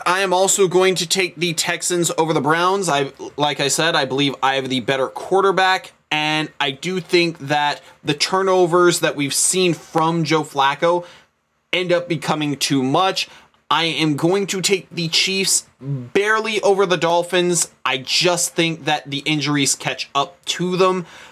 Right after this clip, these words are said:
I am going to take your Packers to upset the Cowboys. I think that if it comes down to a clock management decision,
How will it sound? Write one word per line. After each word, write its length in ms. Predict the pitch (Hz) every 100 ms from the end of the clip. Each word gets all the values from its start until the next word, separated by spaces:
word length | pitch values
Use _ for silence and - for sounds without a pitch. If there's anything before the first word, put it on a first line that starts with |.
| - _
I 240 | 165 190 170
am 200 | 196 160
going 340 | 175 208 262
to 120 | 277 269
take 320 | 226 240 233
your 200 | 214 208
Packers 580 | - 190 196 208 196 -
to 300 | - 196 -
upset 520 | - 180 - - 180 170
the 80 |
Cowboys. 800 | 160 - 165 170 165 180 180 180 - - - _ _
I 220 | 156 180
think 460 | 175 - 180 180 156
that 520 | 151 151 151 147 - _
if 160 | 160
it 120 | 147 -
comes 300 | 190 190 156
down 260 | 175 180
to 100 | 170
a 40 | 147
clock 440 | - 151 156 156
management 500 | 151 151 156 147 147
decision, 760 | 127 123 - 185 175 185 185